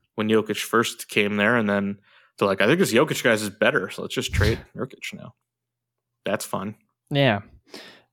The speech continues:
Speaker 2: But I think, uh, come next week, we'll be a little bit more, uh, a little better, uh, guess at where we're gonna be going with these, uh, series and who's moving on.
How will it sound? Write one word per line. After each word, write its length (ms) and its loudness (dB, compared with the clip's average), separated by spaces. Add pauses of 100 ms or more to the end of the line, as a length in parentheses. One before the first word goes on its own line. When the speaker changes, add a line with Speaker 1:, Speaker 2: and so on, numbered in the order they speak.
Speaker 2:
But 240 -2 (120)
I 120 2
think, 240 2
uh, 300 6
come 240 4
next 440 2
week, 400 2
we'll 120 6
be 180 4
a 80 6
little 220 6
bit 160 2
more, 360 6
uh, 180 6 (920)
a 60 6
little 180 8
better, 400 6
uh, 360 8 (220)
guess 340 4
at 140 4
where 420 6
we're 120 6
gonna 180 4
be 100 4
going 340 6
with 160 2
these, 300 4
uh, 160 6
series 560 4
and 340 2 (420)
who's 280 4
moving 300 6
on. 420 2